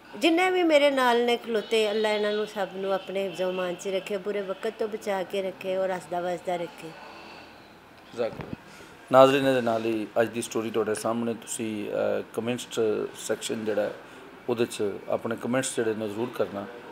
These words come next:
Speaker 2: ਔਰ ਦੱਸਣਾ ਕਿ ਇਹ ਕੀ ਹੋਣਾ ਚਾਹੀਦਾ ਹੈ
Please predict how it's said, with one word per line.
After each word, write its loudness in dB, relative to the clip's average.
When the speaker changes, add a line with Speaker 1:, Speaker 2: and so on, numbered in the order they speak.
Speaker 2:
ਔਰ -2
ਦੱਸਣਾ -2
ਕਿ -6
ਇਹ -10
ਕੀ 0
ਹੋਣਾ 0
ਚਾਹੀਦਾ -2
ਹੈ -6